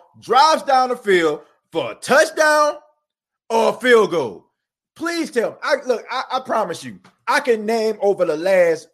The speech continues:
three to four years a situation that happened like that. It happened against the Oakland Raiders. Do y'all remember that game when they played them in the Superdome?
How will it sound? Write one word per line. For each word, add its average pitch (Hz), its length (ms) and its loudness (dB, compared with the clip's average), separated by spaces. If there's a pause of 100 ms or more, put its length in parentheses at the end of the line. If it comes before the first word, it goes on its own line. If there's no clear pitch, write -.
(120)
three 285 200 -6
to 247 80 2
four 226 300 0
years 185 400 -2 (640)
a 190 120 2
situation 196 720 -2
that 165 160 -2
happened 160 380 -2
like 135 220 -4
that. 98 240 -16 (1040)
It 156 160 2
happened 160 420 0
against 175 440 -4
the 214 160 -2
Oakland 214 360 -2
Raiders. 277 460 0 (180)
Do 117 60 -12
y'all 165 180 2
remember 220 220 0
that 214 140 0
game 226 240 0
when 226 100 -2
they 220 80 2
played 233 300 4
them 226 100 -6
in 226 80 -4
the 226 60 -6
Superdome? 254 580 0